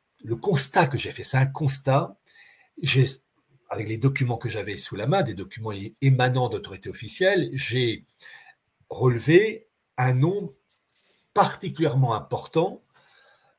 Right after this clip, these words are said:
euh, d'oligarques d'origine juive. Je n'ai pas dit que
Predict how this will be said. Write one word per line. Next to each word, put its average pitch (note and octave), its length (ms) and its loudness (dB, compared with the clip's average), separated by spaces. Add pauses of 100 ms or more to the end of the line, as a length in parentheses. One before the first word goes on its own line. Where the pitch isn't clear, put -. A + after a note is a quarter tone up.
(140)
euh, G2+ 640 -4 (300)
d'oligarques D3 560 0 (140)
d'origine C3 340 0
juive. F#2+ 280 -8 (880)
Je G2+ 140 -12
n'ai F#2 160 -12
pas A2 180 -6
dit C#3 200 -6
que A2+ 280 -4